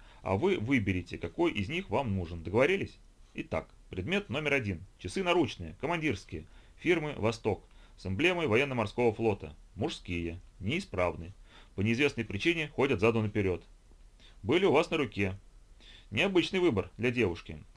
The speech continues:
Кстати, может быть, расскажете, откуда они у вас появились, а? Они ведь явно не ваши". Ольга молча уставилась в фотографию, не произнося ни слова.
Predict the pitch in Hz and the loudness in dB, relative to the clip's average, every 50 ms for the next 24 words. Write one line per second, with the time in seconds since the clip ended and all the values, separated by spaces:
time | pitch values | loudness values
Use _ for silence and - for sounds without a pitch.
0 | - - - - 143 113 - 90 82 80 107 147 160 139 117 117 127 139 131 - | -20 -6 0 0 0 0 0 -2 -4 -2 0 0 -2 -2 -2 0 0 0 2 2
1 | 127 127 120 - - 196 175 - - 127 - - 123 107 104 113 107 107 107 107 | 0 0 0 0 -2 -2 -2 0 -2 -2 -2 -2 -2 2 2 4 4 4 2 2
2 | 104 101 - 131 135 135 123 95 82 78 78 - - - - - 131 160 185 - | 0 0 0 -2 0 0 0 -2 -4 -6 -10 -14 -18 -16 -8 -4 -4 -4 -4 -6
3 | - - - - - - - - 107 135 147 160 156 160 175 190 170 123 95 90 | -16 -20 -20 -20 -20 -12 -6 -4 -4 -2 -2 -4 -4 -2 2 4 6 6 4 4
4 | 101 131 156 156 113 - - - - - - - - - - - - - - - | 0 0 2 0 0 0 -2 -10 -14 -18 -20 -20 -20 -20 -20 -20 -20 -20 -20 -20
5 | - - - - - - - - - - - - - - - - - - - - | -20 -20 -20 -20 -20 -20 -20 -20 -20 -20 -20 -20 -20 -20 -20 -20 -20 -20 -20 -20
6 | - - - 156 175 147 107 98 117 135 131 - 107 101 - 123 127 120 113 104 | -16 -8 -4 -4 -2 -2 0 0 0 0 0 -2 -4 -4 -2 2 2 2 2 2
7 | - - 117 107 101 98 131 147 160 156 156 139 139 131 127 123 107 104 101 - | 0 -4 -4 -2 -2 0 2 0 0 0 -2 -4 -6 -6 -6 -6 -8 -8 -6 -4
8 | - 98 92 92 92 87 - 113 113 101 87 - 87 85 80 80 80 | -2 -2 -2 -2 -2 -2 -2 -2 -2 -2 -4 -6 -6 -6 -6 -8 -10